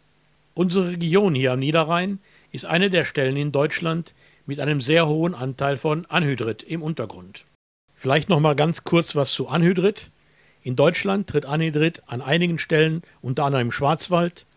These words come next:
in Heilbronn, in der Schwäbischen Alb, im Frankenland, in Niedersachsen,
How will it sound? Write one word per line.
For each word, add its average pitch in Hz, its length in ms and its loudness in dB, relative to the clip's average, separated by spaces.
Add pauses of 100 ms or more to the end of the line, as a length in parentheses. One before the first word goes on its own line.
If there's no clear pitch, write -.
(540)
in 123 180 -4
Heilbronn, 135 560 4 (640)
in 139 80 -8
der 135 80 0
Schwäbischen 135 480 2
Alb, 151 320 0 (380)
im 127 120 -8
Frankenland, 170 840 0 (280)
in 123 100 -6
Niedersachsen, 156 840 2